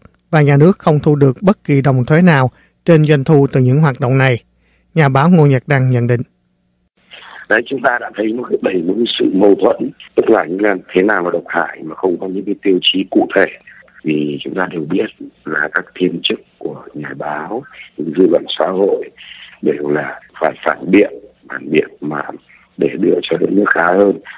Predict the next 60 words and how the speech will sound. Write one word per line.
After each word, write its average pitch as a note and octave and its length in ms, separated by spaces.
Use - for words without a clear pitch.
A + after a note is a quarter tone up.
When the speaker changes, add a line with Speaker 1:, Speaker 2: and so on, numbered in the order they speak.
Speaker 2:
Thì - 80
cái - 80
đối A#2 220
tượng D#3 220
phản D2+ 200
biện, F#2+ 220
tức - 120
là E2 260
như F2 320
chúng E2 100
ta E2+ 120
nói, D#2+ 300
đối E2+ 180
tượng F2+ 140
phản C2+ 140
biện D#2 160
phải C2+ 100
là D2 320
chính G2 240
phủ, G2+ 240
người, D#2+ 280
những F2 140
người F#2+ 200
cầm D#2 240
quyền. E2 360
Tại - 120
vì F2 60
những F2 260
chính A#2 160
phủ, C3+ 180
những F2 100
người G2+ 160
cầm E2 140
quyền F2+ 240
thì F2+ 60
nó F#2+ 120
có B2+ 120
thể B2 60
tác A#2+ 160
động B2 140
đến G2 180
tình G#2+ 100
hình D#2+ 160
đất A3 120
nước. A#3 200
Thì G2 160
cái, A2 180
đó G#2+ 220
mới D#3+ 140
là B2+ 180
cái A2+ 80
đối A2+ 220
tượng - 200
phản D#2+ 200
biện. F#2 300
Thì D#2 80
đáng E2 200
lẽ F2 260
nhà F#2 160
nước F#2 200